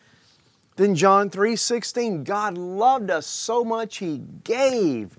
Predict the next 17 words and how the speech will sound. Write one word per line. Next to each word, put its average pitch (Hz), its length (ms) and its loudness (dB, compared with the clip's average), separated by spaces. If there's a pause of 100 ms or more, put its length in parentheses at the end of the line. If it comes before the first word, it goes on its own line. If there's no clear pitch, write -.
(360)
so - 280 2
we 139 340 6
could 247 180 -2
have 131 240 -4
life, 92 520 -10
sinful 160 440 -4
human 107 320 -8
beings. 90 600 -12 (760)
And 92 140 -14
that 151 300 4
is 135 300 2
love 131 720 2 (100)
encapsulated, 104 1400 -6
God's 139 580 0 (260)
love 110 760 0 (760)
for - 340 -8
us. - 680 -8